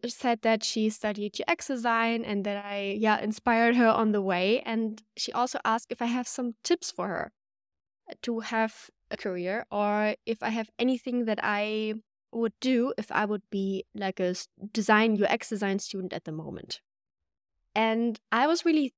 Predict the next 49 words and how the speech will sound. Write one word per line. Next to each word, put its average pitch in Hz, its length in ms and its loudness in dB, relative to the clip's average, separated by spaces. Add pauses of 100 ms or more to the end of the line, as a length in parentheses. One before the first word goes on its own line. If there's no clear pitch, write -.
thinking 208 340 2
about 180 280 -2
it, - 20 -4
and 196 100 -2
I 190 60 0
thought, 202 340 -2
"This 208 160 -6
is 208 120 -4
such - 340 -4
an 240 100 -2
amazing 208 420 -2
podcast 202 460 -8
episode 196 440 -8
because 202 360 -10
I 196 120 -6
know 196 240 -4
there 196 180 -2
are 226 60 -6
so 247 320 0
many 226 320 0
junior 226 360 0
designers 202 460 -2
at - 140 -12
the 202 80 -6
moment 190 480 -4 (580)
or 196 460 2
designers 208 400 -2
who 226 80 -2
are 220 40 0
still 226 240 -2
studying 196 540 -2
and 190 120 -2
are 214 220 0
a - 40 -4
little 240 160 2
bit 247 200 -4
uncertain 226 640 -4
of 196 300 -6
what 190 120 -4
is 185 120 -10
going 165 280 -10
on." 156 220 -10 (720)
So 220 400 10 (420)
I 277 120 4
would 269 180 4
say, 190 380 0 (260)
without 240 320 6
further 262 380 0
ado, 180 500 0